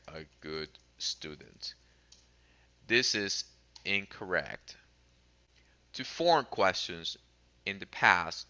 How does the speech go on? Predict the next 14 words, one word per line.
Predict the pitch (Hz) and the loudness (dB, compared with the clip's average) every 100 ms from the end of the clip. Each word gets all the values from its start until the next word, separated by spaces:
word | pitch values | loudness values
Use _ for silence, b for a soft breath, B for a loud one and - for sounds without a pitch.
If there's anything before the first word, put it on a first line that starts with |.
| _ | _
using | - 95 90 87 82 _ - | -12 -8 -6 -8 -10 _ -6
was | 98 87 85 - _ - | 0 2 0 -8 _ -8
or | 87 | -6
where, | 95 127 110 87 85 - _ _ _ _ | 0 4 6 4 0 -8 _ _ _ _
we | 117 | -20
can | - 117 | -18 -12
follow | - 95 85 80 | 0 2 2 -4
this | 80 73 | -8 -8
formula. | - 95 69 - - _ _ _ _ _ _ _ _ - B B B B _ | -6 -6 -8 -16 -20 _ _ _ _ _ _ _ _ -20 B B B B _
W | 117 123 135 139 | 2 2 0 -2
H | 143 - | -2 -4
word | 76 78 - _ _ | -8 -8 -16 _ _
plus | - 87 85 - _ _ - | -4 -2 -2 -4 _ _ -4
was | 87 80 87 | 0 0 -2